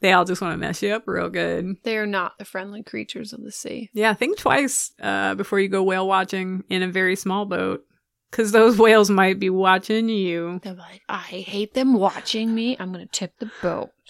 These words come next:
Speaker 1: Yeah, so tell, I mean, <laughs> certainly tell us if you've ever been in a boat that was attacked by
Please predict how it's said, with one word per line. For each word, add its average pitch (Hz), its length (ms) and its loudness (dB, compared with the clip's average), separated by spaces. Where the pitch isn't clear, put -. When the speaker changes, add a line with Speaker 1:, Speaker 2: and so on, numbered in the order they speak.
Speaker 1:
Yeah, 214 260 6
so 190 160 -2
tell, 233 260 -2
I 233 80 4
mean, 240 340 2
<laughs> - 200 -8
certainly 190 440 -2
tell 175 200 0
us 175 300 0
if 170 140 -6
you've 180 200 -4
ever 180 260 0
been 175 200 -4
in 170 100 -4
a 170 80 -4
boat 175 640 -2
that 185 200 0
was 170 160 0
attacked - 680 -2
by 180 540 4